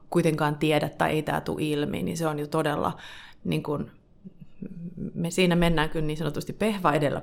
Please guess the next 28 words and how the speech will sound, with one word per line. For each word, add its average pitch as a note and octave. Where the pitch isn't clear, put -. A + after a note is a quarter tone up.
puuhun A3
lahjakkaasti, D#3+
eli, D#3
eli E3+
kaikki C4
tulee D#3+
ilmi, E3+
eikä F3
tässä G3+
yhteiskunnassa F3+
ole G3+
enää G3+
sellaisia F3
tabuja, F#3+
että F3+
ihmiset G3
eivät F#3+
enää F3+
vaikene F3+
asioista, -
joka A3
tarkoittaa, A3
että F3+
organisaatioiden F3+
pitää F3
olla D#3
valmiita E3
puhumaan -